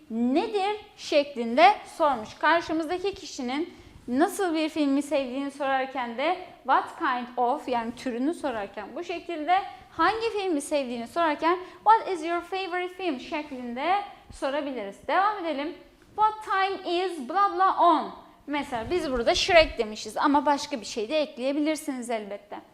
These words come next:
What time is işte Harry Potter on mesela diyelim ki. Saat kaçta olduğunu soruyorsak.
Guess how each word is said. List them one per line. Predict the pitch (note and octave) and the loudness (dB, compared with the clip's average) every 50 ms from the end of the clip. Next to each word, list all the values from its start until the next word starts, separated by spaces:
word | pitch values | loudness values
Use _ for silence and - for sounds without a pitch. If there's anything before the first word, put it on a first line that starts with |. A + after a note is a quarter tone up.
| _ _ _ _ _ _ - _ _ _ - | _ _ _ _ _ _ -20 _ _ _ -6
What | C4+ D#4 G4 G4+ G4+ G4+ - | -2 0 0 0 0 -4 -4
time | F#4 E4+ D#4 D4+ D4 C#4 C#4+ - C#4+ C#4+ | -2 0 0 0 -2 -4 -6 -6 -4 -2
is | C4+ B3+ B3 C4+ D#4 F#4 G4+ G4+ G4 - - _ _ _ _ _ _ _ | -2 -2 -2 -2 -2 -2 -4 -6 -10 -12 -18 _ _ _ _ _ _ _
işte | - E4+ D#4+ C#4+ D4 E4 D#4 | -12 -12 -8 -6 -6 -4 -2
Harry | F4 F4+ F4 E4+ F4 | -2 -2 -2 -2 -2
Potter | E4+ C#4+ B3+ - - D#4 D4+ - | -4 -4 -4 -4 -4 -6 -4 0
on | - D4 D#4+ C#4 A#3 A3 A#3 | 2 2 2 2 0 -4 -6
mesela | B3 C4+ C4+ C4 C#4 B3+ A#3+ A#3 A3+ F#3+ G#3+ | -6 -6 -6 -6 -6 -6 -4 -6 -6 -6 -8
diyelim | A#3+ A#3 G#3 G#3+ A3 G#3+ | -8 -8 -8 -10 -12 -12
ki. | - - A3 G3+ - - _ _ _ _ _ - | -12 -14 -14 -14 -16 -20 _ _ _ _ _ -16
Saat | - - E4+ F4 F4 F#4 F#4 F4+ | -8 -2 0 0 0 0 -4 -6
kaçta | - - - C#4 C#4 - - - F#4+ - | -6 -4 -4 -4 -6 -6 -4 -2 0 0
olduğunu | - C#4 C4+ B3+ A#3 G3+ A#3+ A#3 A#3+ C4+ F4 G#4 G#4 - - - - - - | 2 2 0 0 -2 -4 -6 -4 -2 0 -2 -2 -2 -6 -12 -20 -20 -10 -4
soruyorsak. | D#4+ D4 C#4 C#4 C4 A#3+ A3 - - G#3+ G3 | -4 -2 0 0 0 -2 -2 -4 -10 -14 -14